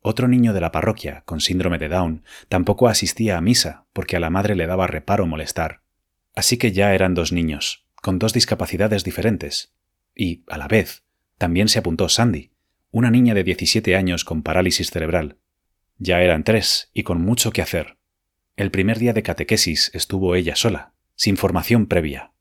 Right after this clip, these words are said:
con los tres niños, con tres discapacidades diferentes.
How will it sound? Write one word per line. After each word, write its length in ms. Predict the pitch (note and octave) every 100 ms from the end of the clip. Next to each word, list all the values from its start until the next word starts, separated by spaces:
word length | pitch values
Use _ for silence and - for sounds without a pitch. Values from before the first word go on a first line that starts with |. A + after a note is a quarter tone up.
| _
con 200 | - G2
los 120 | F2
tres 200 | - A2+
niños, 580 | A2 B2 D2+ - - _ _ _ -
con 200 | E2 -
tres 200 | G2 -
discapacidades 680 | G2+ F2+ F2 E2+ F#2 F#2 E2
diferentes. 720 | E2+ D#2+ C#2+ D2+ - -